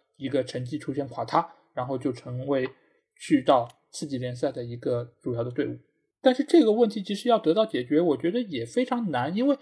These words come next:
你所处城镇的它的一个收入规模，这个不是你作为一个俱乐部可以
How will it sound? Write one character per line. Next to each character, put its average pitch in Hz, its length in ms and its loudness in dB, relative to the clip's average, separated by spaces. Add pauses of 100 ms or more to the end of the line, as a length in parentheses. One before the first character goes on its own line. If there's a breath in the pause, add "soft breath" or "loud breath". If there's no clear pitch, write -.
(120)
你 165 160 -2
所 190 240 6
处 269 320 -2
城 131 320 -4
镇 240 240 0
的 147 100 2
它 180 220 0
的 185 100 2
一 151 160 0
个 165 220 2
收 247 160 0
入 240 100 0
规 240 220 0
模， 147 180 2
这 196 120 -6
个 175 80 2
不 - 180 -6
是 202 200 -6
你 151 120 -4
作 165 160 0
为 160 100 4
一 165 40 2
个 180 80 0
俱 - 180 -8
乐 220 100 2
部 202 220 -4
可 143 220 -2
以 127 240 -8